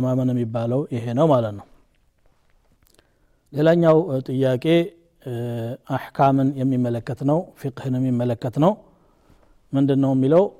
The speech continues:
እ፣ አንድ ሰው ውዱ ትክክለኛ ይሆን ዘንድ፣ እ፣ መሟላት ያለበት ምንድን ነው የሚል ነው። እ፣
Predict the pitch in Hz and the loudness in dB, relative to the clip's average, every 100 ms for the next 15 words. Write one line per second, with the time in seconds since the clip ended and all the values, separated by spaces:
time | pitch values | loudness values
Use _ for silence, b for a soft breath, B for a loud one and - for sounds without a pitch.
0 | _ 135 123 123 117 117 123 - _ _ | _ -12 -8 -8 -8 -10 -12 -18 _ _
1 | _ _ _ _ - 151 147 139 170 175 | _ _ _ _ -4 -2 0 -2 0 0
2 | 185 151 139 139 160 - - 135 143 139 | 0 -2 0 0 -2 -2 -8 -4 0 0
3 | 131 131 127 135 131 147 180 175 - _ | 0 0 0 0 0 2 0 -2 -12 _
4 | _ _ _ _ _ _ _ _ _ 123 | _ _ _ _ _ _ _ _ _ -12
5 | 120 123 135 143 143 143 135 135 131 127 | -8 -2 -2 0 2 2 0 0 0 -2
6 | 113 123 123 - - _ _ - 127 127 | -2 -2 -4 -6 -20 _ _ -6 -2 0
7 | 117 117 113 117 - - 123 123 117 110 | -2 -4 -4 -6 -10 -8 -2 -2 -2 -2
8 | 131 202 _ _ _ _ _ _ _ _ | -2 -2 _ _ _ _ _ _ _ _
9 | - | -14